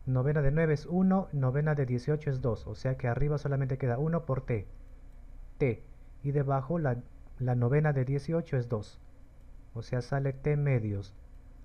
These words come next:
Así que en una hora se llena la mitad del tanque cuando están abiertos A y B. ¿Cuál es la pregunta? ¿En cuántas horas se va a llenar el tanque? Dice, ¿no? O sea,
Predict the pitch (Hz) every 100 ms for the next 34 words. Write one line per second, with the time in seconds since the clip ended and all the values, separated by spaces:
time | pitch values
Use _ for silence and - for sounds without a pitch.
0 | - - 143 - 160 165 156 127 127 139
1 | 151 151 147 151 151 156 - 120 120 135
2 | 143 156 160 - - - - 120 117 107
3 | 104 - 135 131 127 143 135 135 151 151
4 | 120 110 - 120 117 113 120 123 123 147
5 | 160 - - 113 110 120 165 156 - -
6 | - - - - - - - - 165 156
7 | 156 156 156 170 135 107 95 120 120 -
8 | 156 156 147 - 147 151 - 123 131 135
9 | 143 139 131 - 151 131 127 110 107 -
10 | 104 156 160 - - - - - - -
11 | 113 - 131 123